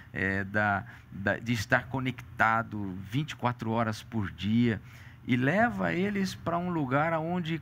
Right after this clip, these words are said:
com certeza, Deus vai falar com eles.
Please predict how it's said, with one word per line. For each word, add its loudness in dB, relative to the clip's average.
com 0
certeza, 0
Deus 4
vai 0
falar -2
com -2
eles. -4